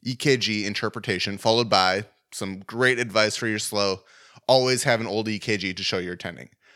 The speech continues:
Very simple. One, two, three, get an old E K G. So let's do this. Step one, our first life threat. Does the patient have a dysrhythmia? Is it sinus rhythm with a P wave before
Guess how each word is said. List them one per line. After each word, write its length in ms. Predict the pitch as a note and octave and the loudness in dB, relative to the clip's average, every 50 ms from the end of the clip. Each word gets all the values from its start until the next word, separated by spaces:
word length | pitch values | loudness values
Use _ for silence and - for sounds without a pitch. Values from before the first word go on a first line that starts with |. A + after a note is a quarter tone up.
| - _ _ _ | -20 _ _ _
Very 300 | - A#2 C#3 C#3 C#3+ D3 | 2 4 6 6 6 4
simple. 560 | C3+ - - C3 A#2 G2+ - A2 G#2+ G#2+ G#2+ | 2 0 0 -2 -2 -4 -4 -2 -2 -2 -2
One, 240 | A2 A2+ C3+ C#3 C3+ | 2 2 2 2 2
two, 180 | C3 - D3+ C#3 | 0 0 -2 -2
three, 320 | - - A#2+ A#2 A#2 A2+ | 0 -2 0 0 0 0
get 360 | A2 G#2 F#2 - C3 A#2+ A2 | -2 -4 2 4 4 4 4
an 80 | B2 A#2+ | 2 0
old 200 | A2+ A2+ A2+ G2+ | 0 0 0 -2
E 100 | G#2+ F#2+ | -4 -4
K 200 | - - G2 F#2 | -2 -2 -2 -2
G. 180 | F2 C2 C2+ A1+ | -2 -4 -8 -8
So 140 | - - | -4 2
let's 220 | A#2+ C#3 D3+ - - | 2 2 2 2 0
do 160 | B2+ A#2+ G2 | -2 -2 -2
this. 200 | - - - - | -2 -6 -6 -4
Step 360 | - - - C#3+ C#3+ C#3+ - | -6 2 4 4 4 4 4
one, 340 | D3 D3 B2 F2+ D2 C2 - _ _ _ _ _ _ _ _ _ _ _ _ _ _ _ _ _ _ _ _ _ _ _ _ _ _ _ _ _ | 4 4 4 2 0 -8 -16 _ _ _ _ _ _ _ _ _ _ _ _ _ _ _ _ _ _ _ _ _ _ _ _ _ _ _ _ _
our 100 | - A#2 | -6 -6
first 340 | - - D3+ C#3+ C3+ - - | -2 2 2 2 2 2 2
life 240 | B2+ A2+ A2+ G#2+ - | 2 2 2 0 -4
threat. 360 | - E2 C#2+ - - - F#2+ | -8 -8 -8 -8 -10 -14 0
Does 380 | G2 C3+ C3+ C#3 D#3 D3+ C#3 D3 | 2 4 4 4 4 2 -2 -4
the 100 | F3 D#3+ | -4 -6
patient 540 | - C3 D3+ C#3 B2+ - - D3+ C3 - | -2 -2 -2 -2 0 -2 -4 -4 -6 -10
have 800 | C3 A2+ G#2 C3 A2+ G#2+ G#2 G#2 G2+ G#2 G2+ G2 - - - _ _ _ _ _ _ _ _ _ _ - | -12 -6 -4 0 2 2 2 2 2 0 -2 -6 -10 -16 -20 _ _ _ _ _ _ _ _ _ _ -8
a 100 | A#2+ A2+ | -8 -4
dysrhythmia? 760 | G#2 A2+ G#2 - - G#2 G2 F2+ - E2 C#2+ - - - G#2 - _ _ _ _ _ _ _ _ _ _ _ _ _ _ _ _ | -2 -2 -2 -2 -2 -4 -4 -6 -6 -12 -14 -14 -14 -18 -20 -20 _ _ _ _ _ _ _ _ _ _ _ _ _ _ _ _
Is 140 | A#2+ B2 A#2 | -2 2 2
it 180 | C3 A2+ - | 2 2 2
sinus 600 | - - - - C3 A#2 B2+ C#3+ D#3+ E3+ D#3+ - | 2 2 2 2 2 2 2 0 0 0 0 2
rhythm 420 | C#3+ C#3+ C#3 C#3 C#3 D3 D#3 D#3 D3+ | 4 4 4 4 4 2 0 0 0
with 160 | C3+ A#2 - | 0 -2 -2
a 60 | F#2+ | -4
P 280 | - - - - C#3 C#3 | -8 -8 -10 -6 -4 -2
wave 400 | C#3+ D3 D#3 D3 D3 D#3 D3+ B2 | 0 2 4 4 4 2 0 -2
before 400 | C3+ B2+ - - B2 A#2 A#2+ | -4 -4 -2 0 0 0 0